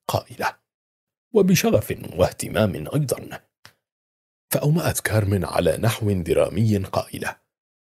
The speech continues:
"أتعتقدين هذا؟" وقاموا بجولة حول منزل آنستس، فذهبوا للبحث عن حديقة المطبخ المحاطة بالأشجار الكثيفة، وبحثوا في الغابة الصغيرة وحول كل شجرة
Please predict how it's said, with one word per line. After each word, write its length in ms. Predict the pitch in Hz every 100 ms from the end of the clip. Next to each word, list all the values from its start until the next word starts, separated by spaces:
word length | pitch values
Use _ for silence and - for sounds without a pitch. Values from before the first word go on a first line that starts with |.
| _ _
"أتعتقدين 840 | 117 - 82 - - - 78 82 92
هذا؟" 440 | - 95 92 110 - _ _ _ _ _ _ -
وقاموا 420 | 139 196 170 95
بجولة 560 | - - 101 98 - 87
حول 380 | - 92 82 -
منزل 540 | - 104 95 95 95 - -
آنستس، 680 | - - - - - - - _ _ _ -
فذهبوا 460 | 160 196 143 90
للبحث 460 | 65 - 113 - -
عن 260 | - 92 -
حديقة 520 | - - 95 - 98
المطبخ 580 | 85 - 104 104 101 - -
المحاطة 600 | 90 73 - 104 - 92
بالأشجار 760 | 78 92 - - - 90 92
الكثيفة، 680 | 87 76 73 - - - - - _ _ -
وبحثوا 460 | 139 160 160 113 95
في 100 | -
الغابة 420 | - 92 98 90
الصغيرة 800 | 92 - - - 107 95 - 95 - _ -
وحول 380 | 127 196 139 82
كل 380 | - 101 85 -
شجرة 400 | - 110 101